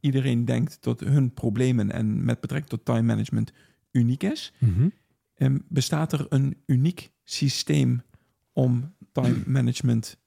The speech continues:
Speaker 1: op een goede manier toe te passen om, om drie uur 's middags klaar te kunnen zijn?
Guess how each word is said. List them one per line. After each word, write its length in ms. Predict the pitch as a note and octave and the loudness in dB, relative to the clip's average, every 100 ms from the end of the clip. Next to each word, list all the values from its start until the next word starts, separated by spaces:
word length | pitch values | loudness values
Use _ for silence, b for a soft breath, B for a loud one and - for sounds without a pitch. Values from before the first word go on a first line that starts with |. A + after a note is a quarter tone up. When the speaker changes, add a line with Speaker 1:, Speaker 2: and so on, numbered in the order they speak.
| _ | _
Speaker 1:
op 120 | - A#2 | -4 -2
een 80 | |
goede 240 | G#2+ C#3+ B2+ | 0 2 2
manier 480 | B2 B2 A2+ - - _ _ | 2 2 0 -4 -16 _ _
toe 140 | - C3+ | -4 -4
te 100 | - | -4
passen 340 | A2+ C#3+ - | -4 -4 -2
om, 320 | B2 A#2 A#2 _ _ _ | 0 0 -2 _ _ _
om 300 | A#2+ A2+ G#2+ C#3 _ A3+ - - | 0 2 0 -4 _ -20 -20 -4
drie 200 | C3 B2+ | -2 0
uur 80 | |
's 60 | A#2 | 0
middags 260 | B2 A2 - | -2 -2 -6
klaar 200 | A#2+ E3+ | -8 -6
te 80 | |
kunnen 200 | - A#3 | -4 -4
zijn? 240 | A3 B3+ | -2 -4